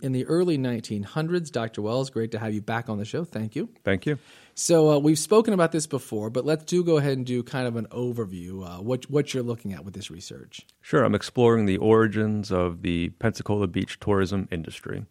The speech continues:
Speaker 1: And back a good long while ago, around nineteen hundred, and last time you were on and we talked about it, there were no bridges, but ferries were taking people out, and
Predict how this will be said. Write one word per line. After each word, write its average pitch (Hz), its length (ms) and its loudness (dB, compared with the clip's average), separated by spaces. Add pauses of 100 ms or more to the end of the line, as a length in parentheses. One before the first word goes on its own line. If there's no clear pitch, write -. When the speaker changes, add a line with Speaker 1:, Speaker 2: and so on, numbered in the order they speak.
Speaker 1:
And 117 220 -4
back 127 320 0
a 117 40 -8
good 156 200 2
long 151 320 2
while 139 280 0
ago, 120 300 -4
around 110 260 -6
nineteen 139 360 -4
hundred, 117 360 -6
and 107 220 -6
last 123 240 -6
time 131 260 -4
you 123 120 -4
were 117 100 -4
on 117 80 -4
and 117 80 -6
we 110 80 -6
talked 110 240 -6
about 107 180 -8
it, 104 120 -10 (360)
there 127 160 2
were 135 160 6
no 131 220 2
bridges, 131 640 2
but 117 260 -4
ferries 170 340 4
were 139 60 -2
taking 131 300 -2
people 131 260 -4
out, 180 220 0
and 120 180 -6